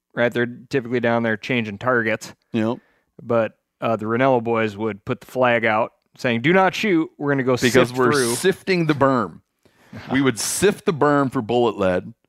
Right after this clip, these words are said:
Speaker 2: go home, melt the lead in the garage, 'cause my dad had gotten us all the stuff to pour. And we would pour sinkers.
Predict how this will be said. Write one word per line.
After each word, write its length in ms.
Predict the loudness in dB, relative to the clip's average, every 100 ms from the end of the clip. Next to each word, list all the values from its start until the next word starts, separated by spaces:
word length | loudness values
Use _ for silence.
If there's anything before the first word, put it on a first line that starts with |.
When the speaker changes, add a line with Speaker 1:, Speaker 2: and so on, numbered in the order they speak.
| _ _ _ _ -4
Speaker 2:
go 220 | 0 2
home, 340 | 2 0 0 2
melt 280 | 4 2
the 60 | -2
lead 280 | 2 4 4
in 100 | 0
the 60 |
garage, 680 | 2 4 4 2 0 -6 -14 -18 _ _ -12
'cause 80 | -2
my 140 | 0
dad 260 | 4 4 4
had 160 | 2
gotten 260 | 4 2 2
us 120 | 0
all 180 | 2 2
the 60 | 0
stuff 240 | 0 0 0
to 60 |
pour. 500 | -8 -4 -4 -6 -10 _ _ _ _ _ _ _ _ _ _ _ _ _ _ _ 0
And 160 | 2
we 60 | 2
would 180 | 0 -2
pour 280 | -2 0 0
sinkers. 580 | -4 -6 -12 -20 -20